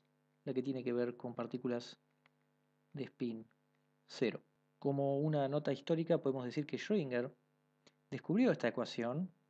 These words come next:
Él estaba buscando que sea relativista, ya que la relatividad especial es anterior a la época en la que él descubre la ecuación de Schrödinger. Pero el problema es que cuando uno incluye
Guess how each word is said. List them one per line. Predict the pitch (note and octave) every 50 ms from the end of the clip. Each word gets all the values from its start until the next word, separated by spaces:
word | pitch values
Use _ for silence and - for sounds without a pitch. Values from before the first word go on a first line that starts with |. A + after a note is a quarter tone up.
| _ _ _ -
Él | E3 D#3+
estaba | C#3+ - - D3+ C#3+
buscando | C3+ B2 A#2+ - - D#3 D#3 D3 C#3 B2+ A#2+ A2+ - _ _ _ _ _ _ _ _ _ _ _ _ _ _ _ -
que | - -
sea | - D#3+ C#3+
relativista, | - B2 B2 A#2+ - F#3 G#3 - - D3+
ya | C3 A#2 - C3+ B2
que | - - - B2+ A#2+ A#2 A2+ A2+ A2 G#2 - - - _ _ _ _ _ _ -
la | - A#2
relatividad | A2 A#2 A#2+ C#3 C3+
especial | C#3 C#3 - - D#3+ C#3+
es | B2+ -
anterior | B2 A2+ A2 - A#2 G#2+ D3+ D#3+ B2+ A2+ G#2+ - - _ _ _ _ _ _ _
a | - A#2+
la | A#2+ A#2+
época | B2 A#2+ C3 B2 - B2 A#2+ A#2 A#2 A#2 - -
en | B2+ A#2+ A#2
la | A#2 A2+
que | A2+ - A#2+ A#2+ A#2+ A#2+ B2 B2 B2+
él | B2 B2 A#2 A2+ A2+ - _ _ _ _ _ _ _ _
descubre | - C3+ C3 - - F3 E3+ D#3 C#3 B2+ A#2+
la | A2+
ecuación | A2+ A2+ - A2+ - - C3 B2+ B2
de | A#2 A2+
Schrödinger. | A2+ - D3+ D3 B2 B2 D3 F3+ G3+ A3 G3 - _ _ _ _ _ _ _ - - - - - - _ _ _ _ -
Pero | - G#3 G#3 G3+ G3+
el | F#3+ E3+
problema | - - D#3+ E3 E3+ F3+ G3+ G#3 F#3+ D3+ D3 D#3 D#3+ - D#3+ _
es | - - D3 C#3+ - - _
que | - - C#3+ C#3+ D3+ D#3+ D#3 - - _ _ _ _ _ _ _ _ _ _ _ _ _ _ _
cuando | - D3 C3+ C#3 C#3 D3
uno | D#3 D#3 D#3 D3+ D3
incluye | C#3+ C#3 C3+ C#3 - - G#3 G#3+ F#3 D3+ - - C3 A#2 A2